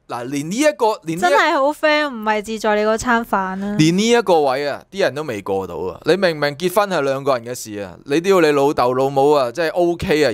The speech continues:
Speaker 1: 然後啊，點樣啊？擺幾多圍酒啊？聽佢講喺邊度擺啊？要好好睇睇啊！成日講面子啊嘛，面子係對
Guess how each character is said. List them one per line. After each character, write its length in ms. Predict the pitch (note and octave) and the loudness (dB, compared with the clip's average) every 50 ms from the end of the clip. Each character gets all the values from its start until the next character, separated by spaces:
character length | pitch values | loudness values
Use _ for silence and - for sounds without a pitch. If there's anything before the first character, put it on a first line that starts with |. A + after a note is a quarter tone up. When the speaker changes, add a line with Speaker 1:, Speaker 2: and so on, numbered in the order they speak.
| F#2+ E2 | -2 -6
Speaker 1:
然 100 | F#2+ A2+ | -4 0
後 60 | G#2 G#2 | 2 2
啊， 140 | G2 F#2+ G2 | 2 2 0
點 160 | - C3 D3 | -2 0 2
樣 120 | D3 D3 | 2 2
啊？ 160 | C#3+ C#3 D#3 E3 - _ _ _ _ - | 2 2 0 -2 -4 _ _ _ _ -4
擺 160 | C3 C#3+ F3 | -2 -2 0
幾 140 | E3 E3+ F3 | -2 0 0
多 120 | F#3 F3+ | 2 2
圍 200 | E3+ C#3 A2+ A2 A2 | 2 0 0 -4 -6
酒 220 | - B2+ B2+ D3+ D#3+ | -4 -2 0 2 2
啊？ 120 | D3+ D3 | 2 0
聽 120 | D#3+ E3 E3 | -2 -4 -4
佢 100 | D#3+ D3 | -4 -2
講 260 | C3 D3 D3+ D#3 D3+ | -2 -2 -2 0 0
喺 60 | D3+ D3+ | -2 -2
邊 220 | C#3+ D#3+ E3 D3+ | -2 -4 -2 0
度 180 | C#3+ C3 B2+ A#2+ | 0 0 0 0
擺 420 | F#2+ - A#2 A#2 C3 D3 D#3 D#3 | 0 2 2 4 4 4 2 2
啊？ 160 | D3 C#3 C#3 C#3 | 2 2 2 2
要 120 | C#3 C#3 | 0 0
好 80 | C3+ C#3+ | 2 4
好 100 | C#3+ D3 D#3 | 4 4 4
睇 300 | D#3+ C#3+ C3+ A#2 C3 D3+ | 2 2 0 0 0 0
睇 280 | D3 B2+ A#2 C3 C3+ | 0 0 2 2 4
啊！ 160 | C3 B2+ A#2+ A#2 | 4 4 2 2
成 160 | - A#2+ G#2+ | -2 -4 -4
日 60 | G#2+ | -4
講 180 | A2+ A2 B2 D3 | -2 0 0 0
面 220 | D#3+ D3 B2+ A#2+ | 0 -2 -2 -2
子 160 | A2 A#2+ C3+ | -2 0 0
啊 40 | D3 | 2
嘛， 200 | C#3+ B2+ B2 C3 | 2 2 0 0
面 180 | D#3 E3 E3+ E3 | 0 -2 -2 0
子 120 | C#3 G#3 | 2 2
係 100 | G#3+ F3+ | 2 2
對 120 | - D#3 | 2 0